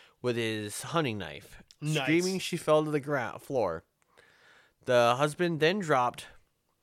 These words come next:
Speaker 1: the knife and gathered up his bleeding wife. With her in his arms, he ran to the cliff at the top of the hill and jumped with her into the far,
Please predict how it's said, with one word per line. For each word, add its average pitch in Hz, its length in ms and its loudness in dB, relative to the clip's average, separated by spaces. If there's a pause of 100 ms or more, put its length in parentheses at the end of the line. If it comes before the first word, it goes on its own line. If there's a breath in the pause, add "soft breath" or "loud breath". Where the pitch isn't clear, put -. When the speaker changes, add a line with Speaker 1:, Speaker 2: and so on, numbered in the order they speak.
(460 soft breath)
Speaker 1:
the 120 100 -2
knife 110 360 -2
and 117 280 -6
gathered 131 420 2
up 117 200 0
his 110 260 -6
bleeding 117 400 -4
wife. 90 440 -4 (480 soft breath)
With 139 200 -2
her 185 160 0
in 185 60 -2
his 175 180 -2
arms, 117 420 -2
he 123 220 -10
ran 135 320 -4
to 143 160 -4
the 127 180 -4
cliff - 460 -4 (240)
at 117 100 -4
the 107 60 -12
top 143 360 2
of 170 60 -8
the 123 100 -4
hill 101 360 -4 (520 soft breath)
and 117 160 -4
jumped 135 380 0
with 120 140 -4
her 107 300 -2 (100)
into 117 260 -8
the 107 140 -4
far, 107 340 0